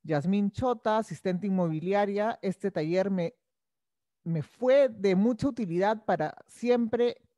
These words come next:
pues siempre, perdón, es importante conocer más al usuario". Y Mayra Ávila, subjefa de alimentos y bebidas de Atlantic City. "Aprendí a confiar en mis ideas, plasmarlas e incluso a mejorarlas".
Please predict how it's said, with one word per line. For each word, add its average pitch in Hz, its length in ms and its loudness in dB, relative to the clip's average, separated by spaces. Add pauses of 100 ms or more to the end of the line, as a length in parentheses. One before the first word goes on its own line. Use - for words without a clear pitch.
(380)
pues 170 180 2
siempre, 262 500 4
perdón, 196 380 4
es 240 140 0
importante 190 580 -2
conocer 180 480 0
más 175 240 0
al 180 140 2
usuario". 139 540 -4 (1000)
Y 254 260 -4
Mayra 208 520 4
Ávila, 220 340 2
subjefa 185 600 -2
de 180 80 2
alimentos 160 540 -4
y 190 40 -4
bebidas 170 420 -2
de 165 100 -2
Atlantic 151 520 -6
City. 226 500 -6
"Aprendí 156 420 -4
a 170 60 0
confiar 170 420 -4
en 170 140 0
mis 165 200 -4
ideas, 185 560 0
plasmarlas 170 840 -2
e 170 80 -6
incluso 180 640 -4
a 165 80 -4
mejorarlas". 139 920 -4